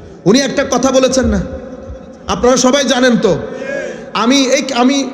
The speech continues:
যেহেতু Facebook-এর মতো অত এন্ট্রি কম, আমি এই, আমি আপডেটেড হয়েছি কিছুদিন আগে। এটা নিজের কথা বলতেছি না, বাইরের সাথে আমি কি বলবো?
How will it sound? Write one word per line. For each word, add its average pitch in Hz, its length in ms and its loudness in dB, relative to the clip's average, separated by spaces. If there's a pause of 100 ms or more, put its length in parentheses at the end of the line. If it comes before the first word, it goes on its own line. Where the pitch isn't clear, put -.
যেহেতু 240 280 2
Facebook-এর 233 520 0
মতো 220 200 0
অত 208 120 0
এন্ট্রি 202 340 0
কম, 208 280 0
আমি 202 280 0 (280)
এই, 269 200 0
আমি 254 260 0
আপডেটেড 294 500 0
হয়েছি 226 260 4
কিছুদিন 175 360 -2
আগে। - 460 -12 (800)
এটা 233 260 2
নিজের 320 220 2
কথা 277 220 2
বলতেছি 214 400 2
না, 131 200 0
বাইরের 349 260 2
সাথে 330 260 0
আমি 285 140 4
কি 254 160 2
বলবো? 165 300 4